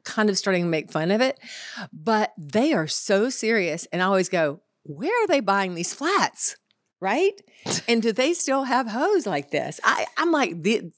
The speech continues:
Speaker 1: I get absorbed into this. And then
Speaker 2: Mm-hmm.
Speaker 1: the dogs, of course. I love all the dogs,
Speaker 2: What's
Speaker 1: especially the big ones.
Speaker 2: the good movie spoof about that?
Speaker 1: Uh, uh, Best in Show.
Speaker 2: Best in Show.
Speaker 1: It's the guy that was in Schitt's
Speaker 2: Eugene
Speaker 1: Creek.
Speaker 2: Levy and
Speaker 1: Yeah.
Speaker 2: Catherine O'Hara.
Speaker 1: Yeah. Ca-,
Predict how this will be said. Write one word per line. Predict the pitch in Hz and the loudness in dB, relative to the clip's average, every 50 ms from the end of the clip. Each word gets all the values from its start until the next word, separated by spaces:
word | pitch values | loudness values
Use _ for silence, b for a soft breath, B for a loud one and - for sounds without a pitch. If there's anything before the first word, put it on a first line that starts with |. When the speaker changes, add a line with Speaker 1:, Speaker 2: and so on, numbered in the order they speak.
| _ - | _ 0
Speaker 1:
I | 175 190 196 | 2 2 4
get | 208 190 | 2 0
absorbed | 160 156 - - 190 175 170 156 147 135 135 | 0 -2 -6 -4 -2 0 0 0 -2 -2 -2
into | 139 139 135 123 135 | -4 -2 -2 -4 -6
this. | - - - - - 240 - B B B B | -8 -8 -10 -8 -8 -8 -8 B B B B
And | B 190 | B 0
then | 208 | 2
Speaker 2:
Mm-hmm. | 220 196 180 | 4 4 4
Speaker 1:
the | 165 151 | 2 0
dogs, | 156 156 147 147 143 143 - - | 0 0 0 0 0 -2 -4 -10
of | 135 | -10
course. | - - 147 139 139 139 - - | -4 0 2 2 2 2 0 2
I | - 151 151 | 2 4 4
love | 156 160 160 160 160 160 147 147 143 135 139 156 - | 4 2 0 0 2 4 4 6 4 2 0 -2 -2
all | - 143 143 143 | 0 0 0 0
the | 139 147 | -2 -2
dogs, | 143 147 139 143 147 | -2 -2 -2 -2 2
Speaker 2:
What's | 233 269 - | 2 2 4
Speaker 1:
especially | 180 165 - - 175 | 4 2 2 2 0
the | 160 | 0
big | 147 160 139 | 0 -2 -2
ones. | 139 139 143 143 143 - - - - | -2 -4 -4 -4 -4 -8 -10 -10 -6
Speaker 2:
the | - 233 | -6 -2
good | 202 233 220 185 | 0 0 0 0
movie | 196 190 196 196 190 180 190 185 | -2 0 0 0 0 0 -4 -8
spoof | - - - 190 196 185 147 165 | -8 -2 6 8 8 8 8 4
about | 202 - - 151 - - - - _ _ | -6 -2 2 2 2 2 0 -4 _ _
that? | - 139 - - - - _ _ - - | -8 -4 -4 -4 -4 -6 _ _ -4 0
Speaker 1:
Uh, | 196 190 180 175 165 160 - - - _ _ _ - | 0 2 2 2 0 -2 -6 -12 -16 _ _ _ -2
uh, | 254 233 214 190 165 - - _ _ - - | 0 0 0 0 -2 -6 -10 _ _ -4 0
Best | 202 196 190 175 - - | 4 4 4 4 2 -4
in | 165 165 | -6 -4
Show. | - - 165 143 143 170 196 - _ _ _ _ - | -2 0 2 2 2 0 0 -4 _ _ _ _ 2
Speaker 2:
Best | 240 220 - - 190 | 2 2 2 0 -6
in | 180 | -4
Show. | - - 233 | 0 4 4
Speaker 1:
It's | 233 - | 4 4
the | 208 202 185 | 0 -8 -4
guy | 156 202 190 190 196 202 208 | 0 0 0 2 0 0 0
that | 185 190 - | -2 -4 -2
was | 180 175 170 147 170 | 0 0 0 0 0
in | 180 165 165 | -2 0 0
Schitt's | - - 170 - - | -2 -2 -2 -4 -2
Speaker 2:
Eugene | - 262 - 311 294 262 | -4 -2 0 0 0 0
Speaker 1:
Creek. | 262 247 - - | 2 0 0 0
Speaker 2:
Levy | 120 - | 0 -2
and | - - - 190 175 | -2 -4 -4 -6 -4
Speaker 1:
Yeah. | 190 196 202 208 202 196 185 - - | 0 0 2 2 2 2 0 -2 -4
Speaker 2:
Catherine | 233 202 196 196 190 | -6 -4 -2 0 0
O'Hara. | 180 165 208 - - 175 | 0 -2 -2 -4 -2 0
Speaker 1:
Yeah. | 180 185 175 - | 2 2 2 2
Ca-, | - - - - 214 | -2 -6 -4 -4 -2